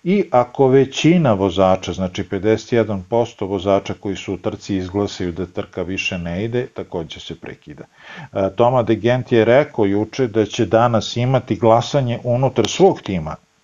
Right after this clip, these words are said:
da li da nastave trku ili ne, pa sam baš ono sa ž-, sa, sa iščekivanjem čekao početak trke da vidim hoće li biti Loto Sudala u, u, ovaj, na, na trci, bilo ih je, bili su danas, to ne mora da znači da sutra već neće izglasati da neće da izađu na trku.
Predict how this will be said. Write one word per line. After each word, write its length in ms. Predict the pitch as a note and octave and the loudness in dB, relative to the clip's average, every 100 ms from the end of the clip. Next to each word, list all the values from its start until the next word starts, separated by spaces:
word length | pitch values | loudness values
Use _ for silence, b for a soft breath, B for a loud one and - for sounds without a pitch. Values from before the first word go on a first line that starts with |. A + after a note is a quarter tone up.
| _ | _
da 160 | G#2+ A2 | 2 2
li 100 | A2 | 4
da 140 | G#2+ | 0
nastave 460 | G#2 G2+ - A#2+ F2 | 2 2 0 -2 -2
trku 360 | G2 F#2 - | -2 -8 -8
ili 200 | F2 D#2 | -8 -8
ne, 220 | D2+ F2+ D#3+ B B B B - | -6 -6 -6 B B B B -2
pa 120 | A2+ | -2
sam 200 | - A2+ | 0 0
baš 220 | A#2+ - | 0 2
ono 180 | B2+ A#2+ | 0 0
sa 200 | - A2+ | 0 0
ž-, 280 | G2 A#2+ A#2 | 0 -4 -6
sa, 300 | - A#2+ A2 | -2 -2 -2
sa 280 | - A2+ G#2+ | 0 2 4
iščekivanjem 1080 | G#2+ G2+ - G2+ A2+ A#2 D#3 B2 A2+ A#2+ A2 | 2 0 0 0 4 4 4 0 -4 -6 -8
čekao 360 | - A#2 A2+ A2+ | 0 0 2 0
početak 600 | - G#2+ A2+ A2+ G#2+ - | 0 2 2 2 0 -2
trke 280 | A#2+ - G#2+ | -4 -2 0
da 80 | |
vidim 200 | G#2+ A2 | 2 2
hoće 280 | G#2 G2 - | 2 -2 0
li 100 | G2+ | 0
biti 240 | F#2+ A#2 G2 | 4 2 4
Loto 260 | G2 G#2 | 2 2
Sudala 500 | - F2+ F#2 F2+ E2 | -6 -2 4 4 2
u, 80 | D2 | -2
u, 360 | E2+ G2 G2+ G2 | -4 -4 -4 -4
ovaj, 320 | F2+ F2+ F2+ | -2 -4 -4
na, 200 | F#2+ G2 G2 | -6 -6 -4
na 160 | F#2 | -6
trci, 400 | F2+ F2+ F2+ - | -4 -8 -10 -10
bilo 360 | F#2+ F2 D2+ D2+ | -10 -8 -8 -8
ih 220 | D2+ - | -12 -6
je, 160 | C3 F3+ _ | -6 -6 _
bili 300 | G2+ D#2+ E2 | -12 -10 -10
su 160 | - A2+ | -8 -2
danas, 380 | B2 D3 D#3+ - B B | -2 0 -4 -6 B B
to 60 | A#2+ | 0
ne 120 | A2 | 2
mora 220 | B2+ C#3+ | 4 6
da 80 | C#3 | 4
znači 300 | C#3 D3+ - | 4 0 2
da 60 | D3 | 2
sutra 320 | - F3+ C3 | 4 2 4
već 160 | A#2 B2 | 2 2
neće 260 | A#2+ A2+ | -2 -2
izglasati 420 | G2+ G#2+ G2+ - | 0 2 0 -4
da 100 | A2 | -8
neće 260 | G#2 F#2+ F2 | -6 -8 -8
da 80 | D#2+ | -8
izađu 300 | D2 D#2+ D#2 | -8 -10 -12
na 120 | C2+ | -16
trku. 240 | - - | -18 -20